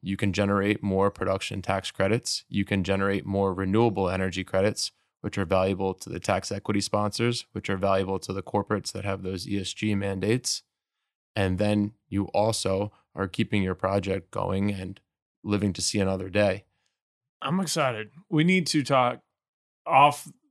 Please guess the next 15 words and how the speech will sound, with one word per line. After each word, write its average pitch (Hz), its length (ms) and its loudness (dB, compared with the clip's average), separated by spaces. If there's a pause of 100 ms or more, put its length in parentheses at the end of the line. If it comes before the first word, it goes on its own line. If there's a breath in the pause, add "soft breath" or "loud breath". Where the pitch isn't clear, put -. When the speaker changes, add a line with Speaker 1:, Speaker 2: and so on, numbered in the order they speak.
(320)
Speaker 2:
after 160 320 6
the 143 100 4
podcast, 127 720 6
'cause, 120 140 0
like, 123 180 4
if 123 80 6
you 156 100 8
guys 160 200 4
go 139 100 4
to 123 60 4
that 113 140 2
conference 127 400 2
next 101 200 -4
week, 104 380 -2
w-, 135 160 -2